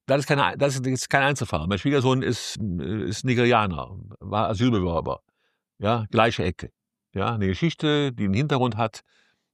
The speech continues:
Als meine Tochter den damals heiraten wollte und ich überlegt hatte, ist das so alles richtig so, ne, was man ja dann vielleicht überlegt oder nicht überlegt. Und, äh, Dinge, die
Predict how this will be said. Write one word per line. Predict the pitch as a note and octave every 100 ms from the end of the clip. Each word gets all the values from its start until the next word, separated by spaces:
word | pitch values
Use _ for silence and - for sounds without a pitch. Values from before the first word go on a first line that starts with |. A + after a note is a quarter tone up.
| - G2+
Als | G2+
meine | A#2 G#2
Tochter | A2+ A2+
den | G#2+ G#2
damals | G2+ F#2 -
heiraten | A2 G#2 G2+ G#2
wollte | G#2 F#2+
und | G2
ich | G2+
überlegt | G#2 G2+ G2+
hatte, | F#2+ F#2+ G2+ G#2 - A2
ist | G2+
das | F#2+ - -
so | F2
alles | D#2+ G2
richtig | D3 C#3+ C3
so, | - C3 C3+ B2+
ne, | A2+ C#3
was | A#2+
man | G#2+
ja | F#2
dann | F2+ G2 F2+
vielleicht | - G2+ F#2
überlegt | F#2 A2+ D#3+ F3 -
oder | F#2+
nicht | A#2 D3
überlegt. | C#3+ C#3 C3+ - _ _ _ _ _ _ _ _ _ -
Und, | A#2+ B2 B2 -
äh, | A2 A2 A2 - - _ -
Dinge, | B2 C#3 F#3 G#3
die | D#3 D#3+